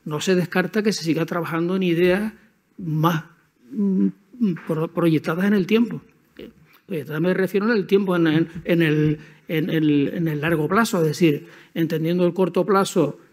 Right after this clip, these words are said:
los próximos, eh, cuatro o cinco años, desde luego la prioridad es el Heliodoro, el, porque aspiramos a subir antes de los, los cinco, eh, de los próximos cinco años, y en cinco años no hay un estadio nuevo, ¿eh?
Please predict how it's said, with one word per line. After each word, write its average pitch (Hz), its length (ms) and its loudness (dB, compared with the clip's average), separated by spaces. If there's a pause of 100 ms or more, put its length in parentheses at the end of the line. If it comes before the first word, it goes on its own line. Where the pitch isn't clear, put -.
(140)
los 151 240 0
próximos, 170 720 0 (240)
eh, 170 280 -4
cuatro 185 320 2
o - 20 0
cinco 180 360 -2
años, 214 380 2 (280)
desde 151 220 -2
luego 160 260 0
la 180 180 0
prioridad 160 680 0
es 175 100 0
el 196 100 2
Heliodoro, 151 500 0 (360)
el, 151 500 -2
porque 151 500 -2 (380)
aspiramos 175 500 -2
a 190 40 2
subir 208 320 2
antes 202 340 0
de 190 160 2
los, 175 380 0
los 165 100 -6
cinco, 180 280 2
eh, 202 320 -2
de 170 260 0
los 170 260 -2
próximos 170 440 -4
cinco 156 200 -2
años, 113 300 0 (420)
y 170 360 0
en 160 120 -4
cinco 185 320 0
años 196 240 0
no 196 80 2
hay 202 100 2
un 185 100 2
estadio 175 300 0
nuevo, 185 360 0 (760)
¿eh? - 140 -4